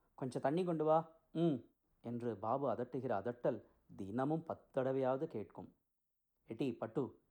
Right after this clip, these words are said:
என்னடி நிக்கிற? ஏன்னு கேட்கறதுக்கு என்ன?" "எட்டி பட்டு, இலைய போடுறி." "பட்டு, அதோ அலமாரியில இந்து தேச சரித்திரம்னு நீல அட்டை போட்டிருக்கும் ஒரு புஸ்தகம், அதை எடுத்துட்டு வா."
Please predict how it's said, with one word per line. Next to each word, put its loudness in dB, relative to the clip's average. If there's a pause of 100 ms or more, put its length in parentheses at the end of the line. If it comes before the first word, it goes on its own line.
(120)
என்னடி -2
நிக்கிற? -2 (400)
ஏன்னு 2
கேட்கறதுக்கு 0
என்ன?" 0 (960)
"எட்டி 0
பட்டு, -2 (340)
இலைய 4
போடுறி." -2 (920)
"பட்டு, 4 (340)
அதோ 0
அலமாரியில 4 (220)
இந்து 4
தேச 2
சரித்திரம்னு 0
நீல 2
அட்டை 2
போட்டிருக்கும் 0
ஒரு 0
புஸ்தகம், -4
அதை 2
எடுத்துட்டு 2
வா." 2